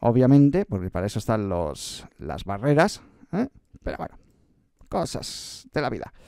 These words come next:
Vamos a ir por aquí, más o menos. Esto igual podríamos hacer un viaducto. ¿por qué no? Total. <clears throat> Vamos a tirar por aquí el viaducto. Por aquí.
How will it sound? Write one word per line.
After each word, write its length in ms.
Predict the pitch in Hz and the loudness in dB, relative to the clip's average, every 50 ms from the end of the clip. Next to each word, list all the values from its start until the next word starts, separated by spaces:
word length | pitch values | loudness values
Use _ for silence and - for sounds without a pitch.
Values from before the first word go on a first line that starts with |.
| - - - - - - - - - _ _ - | -20 -20 -20 -20 -20 -20 -20 -20 -20 _ _ -10
Vamos 180 | - 98 101 107 | -8 -6 -4 -4
a 40 | |
ir 60 | 101 - | -4 -4
por 240 | _ - 101 95 | _ -2 0 0
aquí, 320 | 90 92 - - - 165 185 | 0 -2 -6 -4 -2 -2 -2
más 340 | 175 - 107 113 120 131 139 | 0 0 2 2 4 4 4
o 40 | |
menos. 360 | 147 165 175 180 190 208 - - - | 4 4 4 4 2 2 0 -2 -4
Esto 280 | - 165 - - 175 | -6 -6 -2 0 0
igual 240 | 151 120 123 147 160 | 2 4 4 2 2
podríamos 320 | - 120 110 123 135 139 127 | 2 2 2 2 2 0 0
hacer 180 | 117 - 120 | 0 0 0
un 60 | 113 | 0
viaducto. 500 | 104 92 87 120 151 - - - 160 - - - - _ _ _ _ 247 240 349 302 - _ _ _ - | 0 0 2 2 0 2 2 0 0 0 0 -8 -20 _ _ _ _ -10 -10 -10 -10 -16 _ _ _ 2
¿por 140 | 135 - | 2 2
qué 120 | - 120 104 | 2 0 0
no? 160 | 110 131 - - - - - - - - - | 0 -2 -2 -4 -12 -20 -20 -20 -18 -18 -6
Total. 300 | - - - 185 220 247 - _ - - - _ - _ _ - - - _ _ _ _ _ _ _ _ _ _ _ _ _ _ _ _ _ | -4 -2 0 0 -2 -2 -8 _ -20 -20 -20 _ -20 _ _ -20 -20 -20 _ _ _ _ _ _ _ _ _ _ _ _ _ _ _ _ _
<clears throat> 500 | - 156 151 123 107 101 107 - _ _ | -2 -2 -2 -2 -4 -6 -10 -14 _ _
Vamos 240 | 117 113 110 110 117 | -4 -4 -2 -2 -4
a 60 | 104 | -2
tirar 180 | - 104 101 | -2 -2 0
por 120 | - 95 92 | 0 -2 -2
aquí 100 | 95 101 | -2 -4
el 100 | 95 92 | -4 -4
viaducto. 600 | 95 98 120 170 185 - - - 214 233 214 - - - - - - - - _ _ _ _ _ _ _ _ _ _ _ _ _ _ _ _ | 0 2 4 6 4 4 6 6 8 8 6 4 -2 -12 -20 -20 -20 -20 -20 _ _ _ _ _ _ _ _ _ _ _ _ _ _ _ _
Por 200 | - 95 90 92 | -4 -2 -2 -2
aquí. 340 | 104 - 175 196 220 - | -2 0 0 0 0 0